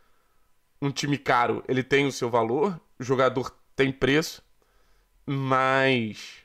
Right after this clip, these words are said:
a construção de um elenco não necessariamente ela precisa botar o clube num, num limite financeiro, num,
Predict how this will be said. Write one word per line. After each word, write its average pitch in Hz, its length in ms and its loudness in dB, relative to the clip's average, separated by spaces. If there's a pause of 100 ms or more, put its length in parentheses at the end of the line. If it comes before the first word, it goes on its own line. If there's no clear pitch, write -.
(320)
a 120 100 0
construção 131 520 0
de 131 100 0
um 135 40 4
elenco 123 300 2
não 123 80 0
necessariamente 120 760 -2
ela 120 100 2
precisa 120 520 -2 (680)
botar 127 280 2
o 127 100 2
clube 123 380 -2
num, 127 360 -2
num 135 220 0
limite 135 400 -2
financeiro, 123 540 -2 (720)
num, 123 680 0